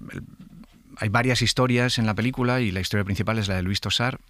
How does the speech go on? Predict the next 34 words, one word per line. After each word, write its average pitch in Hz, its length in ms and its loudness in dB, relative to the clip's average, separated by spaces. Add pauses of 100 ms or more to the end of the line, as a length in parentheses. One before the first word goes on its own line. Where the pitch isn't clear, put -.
(380)
que 110 100 -4
está 98 160 0
inspirado 98 400 0
en 92 360 -2
un 107 120 -2
par 98 120 0
de 98 80 2
abogados 95 360 0
que - 100 -12
conocimos, 98 720 -4 (680)
que 107 120 -2
son 95 140 2
personajes 92 440 -2
increíbles 98 460 -2
también. 101 400 -2 (720)
Eh, 101 420 4 (1800)
y 131 100 2
bueno, 120 280 4
a 107 60 2
partir 107 240 2
de 127 60 6
ahí 127 120 4
empezamos 117 540 2
a, 104 200 2
bueno, 92 680 -6
a 104 60 -2
pergeñar 113 560 2
esta 113 200 0
idea 104 380 2
de, 95 460 -4
de - 460 -10
una 104 160 0
película 101 440 -2
que, 95 220 -4